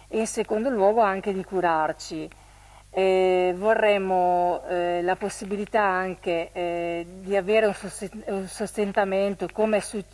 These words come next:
come è successo per la Regione Marche, eh, un sostentamento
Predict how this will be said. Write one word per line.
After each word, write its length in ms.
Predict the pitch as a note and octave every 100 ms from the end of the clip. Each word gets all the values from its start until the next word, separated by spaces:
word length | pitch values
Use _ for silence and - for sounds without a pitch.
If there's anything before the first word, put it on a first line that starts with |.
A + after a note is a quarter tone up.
| -
come 160 | A3 G#3+
è 40 |
successo 640 | A3 G3+ - G3+ - G#3
per 160 | F3 F#3
la 100 | F3+
Regione 360 | F3+ F3 F#3+
Marche, 640 | F#3 F3 F3+ F3 - E3+ D#3+ - - - - - - -
eh, 520 | F3+ F3+ F3+ F3 F3
un 140 | G3+ G#3
sostentamento 1120 | A3+ G3+ G3 G3 B3 G#3 F#3+ G3+ F#3 A#3+ C#4+